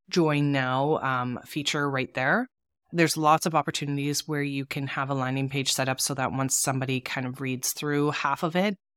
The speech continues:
a pop-up banner comes up and it really highlights what you're promoting.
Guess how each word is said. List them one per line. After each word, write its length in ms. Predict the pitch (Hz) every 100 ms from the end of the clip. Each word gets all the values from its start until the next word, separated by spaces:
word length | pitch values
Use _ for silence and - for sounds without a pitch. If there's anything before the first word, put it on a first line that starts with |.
| -
a 80 | 143
pop-up 420 | - 139 160 -
banner 260 | 147 156 156
comes 380 | - 165 160
up 240 | 165 208 -
and 120 | 151 143
it 100 | 147
really 220 | 135 135
highlights 720 | - 139 131 135 131 - -
what 100 | -
you're 120 | 131
promoting. 680 | - 135 127 127 151 220